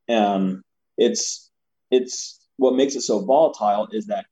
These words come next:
they might be going through their dark ages, but now they're going through the dark ages in a time where everybody else has the technological advances to be able to exploit that situation.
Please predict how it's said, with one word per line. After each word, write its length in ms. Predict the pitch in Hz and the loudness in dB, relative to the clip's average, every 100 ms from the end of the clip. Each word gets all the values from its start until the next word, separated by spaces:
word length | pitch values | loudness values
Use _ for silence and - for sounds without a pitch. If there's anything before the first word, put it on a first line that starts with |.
| - | 0
they 100 | 131 | 2
might 180 | 135 - | 2 0
be 100 | 110 | -2
going 180 | 110 110 | -2 -2
through 120 | 101 | -2
their 120 | 98 | -2
dark 300 | 107 123 - - | 2 2 2 -4
ages, 280 | 101 92 - | -6 -6 -8
but 140 | 98 - | -6 -2
now 100 | 117 | -2
they're 100 | 113 | 0
going 200 | 110 110 | 0 -2
through 80 | - - | -6 2
the 60 | |
dark 200 | 113 120 | 2 2
ages 380 | 101 98 - - 110 | -2 -8 -14 -20 -14
in 100 | 101 | -12
a 60 | |
time 420 | - - 104 98 | -10 -4 -4 -4
where 240 | 95 92 90 - | -2 -2 -2 0
everybody 460 | 113 110 107 101 | 2 4 2 2
else 480 | 101 120 147 - - _ _ _ _ | 2 2 0 -6 -18 _ _ _ _
has 680 | - 123 120 107 101 - - _ - | -6 0 4 4 0 -6 -14 _ -8
the 420 | 110 107 104 101 - | 0 2 2 -2 -2
technological 600 | 120 117 104 104 98 98 | -4 -2 0 0 -2 -6
advances 600 | 95 113 117 101 98 - | -4 -6 -6 -4 -6 -6
to 240 | - 104 | -2 0
be 140 | 98 107 | 2 2
able 180 | 98 | 2
to 60 | 98 | 0
exploit 600 | - - - - 123 107 | -2 -6 -10 -2 2 2
that 160 | 101 - | 0 -4
situation. 560 | - - 85 76 - | -6 -8 -6 -6 -12